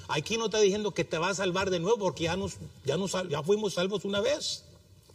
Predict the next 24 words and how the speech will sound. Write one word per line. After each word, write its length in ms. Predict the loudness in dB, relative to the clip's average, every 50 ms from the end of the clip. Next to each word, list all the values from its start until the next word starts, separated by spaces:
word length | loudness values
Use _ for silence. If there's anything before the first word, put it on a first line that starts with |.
| -20 -20 -20 -20 -20 -20 -20 -10 -6
Nacimos 360 | -6 -2 0 2 2 4 4
de 100 | 4 4
nuevo. 380 | 4 6 6 6 4 2 -2 -4 -10 -20 -20 -20 -20 -20 -20 -18 -20 -12 -2
Pero 240 | 0 4 4 4 2
cada 320 | 2 2 2 4 4 6
vez 400 | 6 6 6 4 2 -2 -4 -4
necesitamos 600 | -2 -2 0 0 -2 0 -2 -2 0 0 -2 -2
recibir 560 | -2 -2 -2 0 0 2 2 2 2 2 2
la 140 | 0 -2 -2
palabra, 540 | -2 -4 -2 -2 0 0 0 -2 -2 -4 -6 -8 -16 -14 -6
necesitamos 500 | -2 0 0 0 2 0 0 0 0 0
recibir 360 | -2 -2 -2 -2 0 0 0 0
instrucción 680 | -2 -4 -6 -8 -8 -6 -4 0 4 4 4 4 2 -2
de 80 | -2
la 140 | -2 -4 -4
palabra, 580 | -6 -6 -4 -4 -2 -2 -2 -2 -2 -4 -4 -6 -10 -14 -2 0
necesitamos 800 | 2 2 2 -2 -4 -4 0 0 0 2 0 0 -2 -4 -6 -10 -12 -18 -20 -14 -10
escuchar 580 | -8 -8 -4 -4 -4 -4 -4 -2 0 0 0 0 0
la 160 | -2 -2 -4
palabra, 640 | -4 -4 -2 -2 0 0 0 -2 -2 -2 -4 -6 -8 -10 -12 -8
necesitamos 720 | -6 -4 -2 -2 -2 0 0 0 0 0 -2 -4 -6 -8 -12 -18 -20 -20 -20 -20 -20 -20 -20 -20 -10
ponerla 500 | -6 -4 -2 0 0 2 2 2 0 0
en 160 | 0 -2 -4 -2
práctica 800 | -2 -2 -2 -2 -4 -6 -8 -8 -6 -4 -4 -2 -2 -4 -8